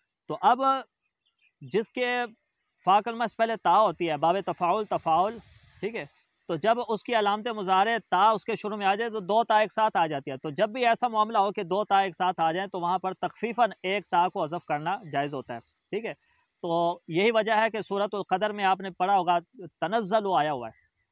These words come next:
असल में वो है ततनज़्ज़लु, ठीक है ना, मुजारे का सीगा है ना, ततनज़्ज़लु, लेकिन उसके शुरू में चूँकि दो ता आ गई थी तो एक ता को हज़फ़ कर दिया।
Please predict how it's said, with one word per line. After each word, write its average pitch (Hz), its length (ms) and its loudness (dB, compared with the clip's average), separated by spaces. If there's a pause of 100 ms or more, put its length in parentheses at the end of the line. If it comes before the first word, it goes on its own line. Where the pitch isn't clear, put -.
असल 226 260 -2
में 233 80 -2
वो 208 120 2
है 233 80 6 (140)
ततनज़्ज़लु, 240 680 0 (420)
ठीक 220 100 -8
है 262 60 -8
ना, 208 80 -8
मुजारे 160 320 2
का 208 120 -2
सीगा 165 240 -4
है 208 60 -2
ना, 233 120 -10 (320)
ततनज़्ज़लु, 180 680 -2 (340)
लेकिन 190 400 -6 (640)
उसके 196 300 -6
शुरू 208 220 -4
में 220 120 -4
चूँकि 202 240 -6
दो 170 220 0
ता 208 160 2
आ 190 140 4
गई 202 160 -2
थी 214 120 -8
तो 180 180 -10
एक 170 160 -4
ता 160 160 0
को 156 100 -8
हज़फ़ 151 220 -6
कर 139 140 -8
दिया। 127 180 -10